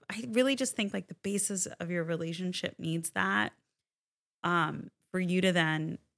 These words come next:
like, in my situation and maybe Courtney's situation, to, to just be open and, like, immediately trust your husband when he comes to you,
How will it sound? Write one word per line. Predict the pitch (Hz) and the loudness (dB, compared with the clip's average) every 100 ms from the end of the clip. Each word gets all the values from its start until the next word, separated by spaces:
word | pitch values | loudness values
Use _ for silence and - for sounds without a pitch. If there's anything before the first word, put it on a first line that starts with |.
| _ _ _ _ _ _ _ | _ _ _ _ _ _ _
like, | 208 | -6
in | 190 | -2
my | 190 247 | 4 4
situation | 254 262 - 240 240 - 226 | 4 2 2 4 4 2 2
and | 190 | 4
maybe | 160 175 170 220 | 4 2 0 -2
Courtney's | - 294 320 | 0 2 2
situation, | - 240 208 196 - 190 | 2 2 2 2 2 0
to, | - - _ | -4 -10 _
to | - | -8
just | 208 233 233 - _ _ _ _ _ - | 0 2 2 -2 _ _ _ _ _ -2
be | 214 | 2
open | - 220 220 214 208 190 | 4 4 4 2 4 2
and, | - 175 175 | 2 0 2
like, | 190 196 - | 0 -2 -4
immediately | - 185 202 202 - 170 | 0 4 4 4 2 0
trust | - - - 165 160 - - - | -2 -6 -2 -2 0 -4 -8 -10
your | 160 | -10
husband | - 156 151 - 196 208 220 - _ _ _ - | 0 2 2 2 2 2 0 -2 _ _ _ 0
when | 175 | 2
he | 170 | 2
comes | - 170 170 | 2 2 2
to | - - | -2 -6
you, | - - - - 185 | -6 -6 -6 -8 -12